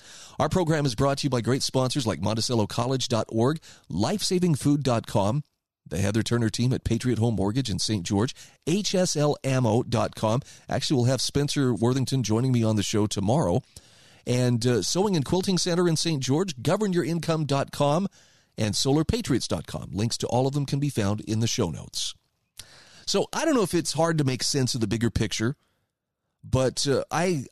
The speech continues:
I came across an essay that Paul Rosenberg shared about two and a half, no, make that five and a half years ago, about the rape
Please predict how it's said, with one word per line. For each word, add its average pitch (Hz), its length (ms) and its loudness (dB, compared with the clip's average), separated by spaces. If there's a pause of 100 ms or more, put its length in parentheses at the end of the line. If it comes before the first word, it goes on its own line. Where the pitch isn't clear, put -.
I 120 140 0
came 269 340 -2
across 151 400 0
an 131 120 -2
essay 110 400 0
that 120 220 -4
Paul 165 240 2
Rosenberg 113 600 0
shared 113 280 0
about 95 300 -4
two 196 180 0
and 180 80 0
a 147 40 2
half, 139 120 -2
no, 143 180 0
make 107 200 -2
that 107 160 -4
five 190 280 -2
and 120 80 -2
a 98 60 -2
half 107 220 -2
years 113 260 2
ago, 67 340 -10 (1500)
about 131 500 0
the 131 200 2
rape 120 420 0